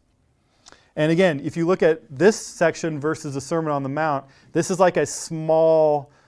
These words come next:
uh, version of the Sermon on the Mount in some sense. He, like I said, he does a bunch of do nots, just like Jesus does, and then he gets into a bunch of do's, like, "This is how you should live." And so what this tells us, I believe, is that the kingdom passages in the epistles, you know, we think about,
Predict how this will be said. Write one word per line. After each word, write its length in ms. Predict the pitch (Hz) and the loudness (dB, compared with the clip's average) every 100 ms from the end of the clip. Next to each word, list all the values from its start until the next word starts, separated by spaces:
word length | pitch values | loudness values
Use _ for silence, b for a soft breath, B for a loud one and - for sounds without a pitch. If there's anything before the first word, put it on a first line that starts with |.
| b - | b -6
uh, 160 | 143 127 | -4 -2
version 460 | 131 170 147 147 | 0 0 0 -4
of 100 | 147 | -4
the 60 | 147 | -6
Sermon 340 | - 151 143 | -6 -6 -4
on 80 | 131 | -6
the 80 | 127 | -4
Mount 220 | 135 135 | -6 -6
in 60 | 127 | -8
some 240 | 151 139 | -6 -8
sense. 380 | - 160 127 113 | -6 -6 -6 -8
He, 120 | 139 | -8
like 240 | - 139 | -4 -4
I 40 | 131 | -2
said, 140 | 151 | -2
he 60 | 139 | -2
does 100 | 127 | -4
a 60 | |
bunch 180 | 127 139 | -4 -4
of 160 | 127 113 | -6 -4
do 140 | 160 | -2
nots, 360 | 175 139 151 - | 0 -2 -4 -6
just 220 | 135 - | -6 -4
like 180 | 160 165 | -4 -4
Jesus 360 | 170 165 151 | -4 -4 -6
does, 340 | - 127 131 131 b b - | -6 -4 -4 -10 b b -8
and 80 | 147 | -4
then 80 | |
he 60 | 147 | -2
gets 180 | 147 147 | -4 -6
into 180 | 143 139 | -6 -4
a 60 | |
bunch 220 | 135 131 | -4 -6
of 100 | 131 | -8
do's, 340 | 123 202 113 98 | -6 -4 -6 -8
like, 120 | 107 | -8
"This 120 | 117 | -10
is 80 | 123 | -6
how 60 | 123 | -4
you 140 | 139 | -4
should 240 | 135 190 | -4 -6
live." 280 | 143 110 113 _ _ _ b b b b b | -6 -10 -12 _ _ _ b b b b b
And 80 | 160 | -6
so 120 | 156 | 4
what 120 | 214 202 | 4 4
this 160 | 185 | 0
tells 320 | - 226 262 | 0 2 2
us, 140 | 190 - | 0 0
I 100 | 160 | 0
believe, 560 | 147 147 147 143 147 b b b b - | 0 -4 -4 -4 -8 b b b b -8
is 160 | 139 | -2
that 260 | 165 156 - - | 0 -2 -4 -14
the 160 | 147 151 | -8 -8
kingdom 380 | - 277 311 233 | -2 0 2 0
passages 680 | - 170 151 165 135 143 | 2 2 2 -4 -6 -6
in 80 | 151 | -6
the 100 | 139 | -6
epistles, 640 | 131 147 175 147 113 113 139 | -6 -6 -6 -6 -8 -8 -8
you 80 | |
know, 200 | 139 127 | -6 -4
we 100 | 127 | -4
think 220 | 139 170 160 | -4 -4 -2
about, 400 | 139 139 131 | 0 0 0